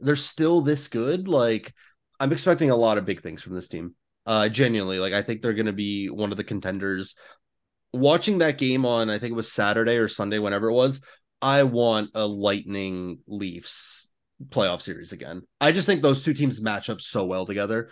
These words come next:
That's gonna be a grind for either of those teams. I, that's what I wanna see in the playoffs. I wanna see Lightning versus,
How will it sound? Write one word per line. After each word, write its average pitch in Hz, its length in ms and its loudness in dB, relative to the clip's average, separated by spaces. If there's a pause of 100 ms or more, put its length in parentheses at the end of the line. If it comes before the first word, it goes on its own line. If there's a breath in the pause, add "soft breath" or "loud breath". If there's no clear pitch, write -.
(120 soft breath)
That's 135 160 0
gonna 170 140 4
be 139 80 6
a 120 60 2
grind 98 580 -2
for 107 100 -10
either 98 260 -4
of 95 100 -4
those 95 200 -4
teams. 95 540 -8 (880 soft breath)
I, 127 240 4
that's 139 260 4
what 156 80 6
I 135 40 8
wanna 117 220 2
see 107 120 -6
in 98 60 -6
the 92 80 -8
playoffs. 90 560 -6
I 113 80 0
wanna 113 260 2
see 110 240 -4
Lightning 95 640 -4
versus, 87 800 -10